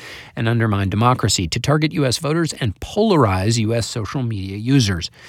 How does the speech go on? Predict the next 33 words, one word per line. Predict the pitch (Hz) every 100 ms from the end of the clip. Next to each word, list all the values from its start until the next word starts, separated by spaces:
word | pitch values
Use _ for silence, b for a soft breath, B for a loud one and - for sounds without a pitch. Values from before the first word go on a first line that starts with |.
| B B B
The | 95
Russian | 95 104 117
effort | 104 - 110 -
targeted | - 147 135 123 117
many | 123 175
kinds | - 160 139
of | 131
communities | 139 147 151 135 110
within | 113 120 113
the | 104
U | 113 156
S, | 180 170
but | 160 -
particularly | 160 196 - 151
the | 131 117
most | 113 -
extreme | - 151 147
conservatives | 123 110 - 143 127 113 - B B B
and | 120
those | 117 143 117
with | 117 -
particular | 123 135 - 127 117
sensitivities | - 127 - - 143 127 113 -
to | - 117
race | 107 117 117 - - b b b b _
and | 107 110
immigration." | 107 104 131 135 - 87 - _ _ _ _ _ _ _
So | - 139
the | 147
Russians | 175 185 175
saw | - 160
this | 165 156 -
vulnerability, | 147 131 127 123 113 110 113